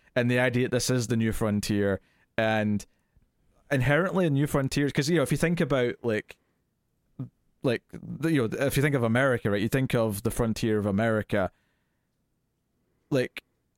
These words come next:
the people who, who traveled to what we now know as the United States and founded a lot of, like, the modern world, they didn't just integrate with the Native Americans, did they? Like, it wasn't, like, a clean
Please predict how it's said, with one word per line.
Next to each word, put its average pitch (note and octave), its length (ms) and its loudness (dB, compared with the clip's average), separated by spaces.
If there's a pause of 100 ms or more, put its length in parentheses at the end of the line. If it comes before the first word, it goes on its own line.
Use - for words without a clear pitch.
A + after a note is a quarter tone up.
the D3 140 0
people F3+ 320 2
who, C#3+ 360 0 (260)
who C3+ 160 2
traveled C3+ 480 0
to A#2 260 -2 (420)
what C3+ 280 0
we C3 100 2
now B2+ 160 2
know B2 180 2
as A2 80 0
the B2 60 0
United A#2 300 0
States - 600 -2 (340)
and A#2 180 0
founded A#2+ 500 0
a A#2+ 100 2
lot A#2 200 0
of, A2 220 -2 (480)
like, B2+ 180 0
the B2+ 80 0
modern A#2+ 360 2
world, A2+ 480 0 (560)
they A#3 140 4
didn't F3+ 460 0
just - 320 -4 (100)
integrate C3 720 0
with A#2 160 -2
the A#2+ 80 0
Native A#2+ 320 2
Americans, G#2 760 0
did G3 220 0
they? F#2 280 0 (340)
Like, A2+ 400 -4 (200)
it C3 100 0
wasn't, D3 360 0
like, C3+ 140 -2
a B2+ 60 -2
clean B2+ 520 0